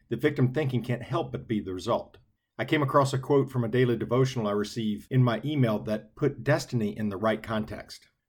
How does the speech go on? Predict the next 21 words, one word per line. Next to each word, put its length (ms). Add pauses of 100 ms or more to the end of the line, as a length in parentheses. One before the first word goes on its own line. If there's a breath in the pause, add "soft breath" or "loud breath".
Pastor 280
David 280
Whitehead 420
said, 300 (340 loud breath)
"Part 220
of 80
our 100
journey 400
on 200
this 220
earth 300 (240 soft breath)
is 220
not 460
to 100
create 420
our 80
destiny, 640 (260 soft breath)
but 140
to 80
discover 480
it." 160